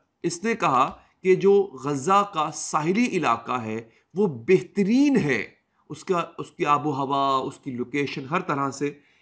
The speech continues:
एक बेहतरीन हाउसिंग सोसाइटी के लिए, लिहाजा वो बनाने के लिए जो है ये सारा खेल रचाया गया। उस आदमी के जो अल्फाज हैं वो मैं आपको सुनाता हूँ, exactly उस आदमी ने क्या कहा ये मैं आपको बताता हूँ। इसके साथ नाज़रीन, शाम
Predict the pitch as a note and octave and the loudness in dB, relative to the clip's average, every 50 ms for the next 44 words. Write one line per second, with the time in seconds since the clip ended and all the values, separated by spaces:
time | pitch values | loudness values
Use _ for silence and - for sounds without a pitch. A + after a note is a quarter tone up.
0 | _ - E3+ F3+ F3 F3+ B2 A2 - C#3+ C3 B2+ - D3+ D3 D#3+ F3 E3+ C#3 C3 | _ 0 0 2 2 0 -2 -6 -4 -4 -4 -4 -4 -4 -4 -2 -2 -4 -4 -4
1 | B2+ B2+ B2 B2+ C#3 C3 - - C3+ G#2+ G#2 G2+ A#2 G#2+ - F#2+ - - - - | -4 -4 -4 -4 -6 -10 -10 -10 -10 -10 -8 -8 -10 -12 -12 -14 -16 -16 -18 -20
2 | _ _ _ _ _ _ _ _ _ _ _ _ _ _ D3 D#3 D3+ D3+ D#3+ E3 | _ _ _ _ _ _ _ _ _ _ _ _ _ _ -2 0 2 2 2 2
3 | F#3+ F#3 D#3+ D3+ G3+ A#3 F#3+ G3 E3 D#3 D3 D3+ E3 D#3+ D#3+ D#3 C#3+ C3+ C3 D3 | 2 0 2 2 2 2 2 2 0 0 -2 -2 -4 -6 -6 -6 -4 -2 -2 0
4 | C3+ A#2+ B2+ A#2+ A#2+ A#2+ C3 B2+ C#3 C#3+ C#3 - - C#3+ C#3 C#3 C#3+ C#3 - - | 0 0 -2 -4 -4 -6 -6 -6 -8 -10 -10 -8 -6 -4 -4 -4 -4 -6 -8 -10
5 | - C#3 C3 B2 B2 A2+ A2+ A2+ G#2 A2 B2+ C3 A#2+ B2 A#2 A2 - - _ _ | -6 -4 -4 -4 -4 -6 -8 -8 -6 -6 -6 -4 -2 -2 -4 -4 -6 -10 _ _
6 | _ _ _ - G#3+ G3+ - - - D#3 D#3+ D#3+ F3+ F#3+ F#3 - G3+ E3 F#3+ - | _ _ _ -4 -4 -4 0 2 2 2 2 2 -2 -4 -4 -2 -2 -2 -2 -4
7 | - C3+ C3 B2+ B2 - - D#3+ D#3 F3+ G3+ G3+ D3+ C#3+ C#3 A#2 A2 - _ _ | -2 -2 -2 -2 -2 -2 0 4 6 6 6 4 2 0 -4 -4 -6 -8 _ _
8 | _ _ - C#3 D#3+ F3+ F3+ E3 D#3 - - D#3 - D3+ C3+ B2 A2+ A2 - - | _ _ -6 -4 -2 0 2 0 0 0 -4 -8 -6 -4 -2 -2 -2 -2 -2 -4
9 | C3+ C3+ - D#3+ F3+ D#3 C#3 A#2 G#2+ A2+ D3+ D#3 - - F#3 G3 F#3+ - - - | -4 -4 -2 -4 -4 -4 -6 -8 -4 -2 -2 -2 -2 -4 -4 -4 -4 -4 -4 -4
10 | C#3 C#3 C#3 D3 D#3 D3+ D3+ C#3+ - C#3+ C3 B2+ B2+ B2+ A#2+ A2+ B2 C3+ C#3 D3+ | -4 -4 -4 -4 -6 -6 -8 -8 -4 -2 -2 -2 -2 -2 -2 -2 0 0 0 0
11 | C#3 - - C#3+ A#2 A#2 A2+ A#2 A2 A2 - - C3 C3 - _ _ _ _ _ | -2 -2 -4 -4 -6 -4 -2 0 -2 -2 -2 -4 -6 -8 -8 _ _ _ _ _
12 | - G#3 F#3+ - - A#3 A#3 A#3 G#3+ G#3 G#3 F#3 F#3+ F#3 F#3 E3 F3 G3 G3+ F#3+ | -2 -2 -2 -2 -2 -2 2 4 4 4 4 4 2 2 2 2 2 2 2 0
13 | - - - _ _ - - - - - - G3+ G3 A3+ C4 C4 B3+ | -2 -8 -20 _ _ -10 -6 -4 -2 2 4 6 6 6 6 4 0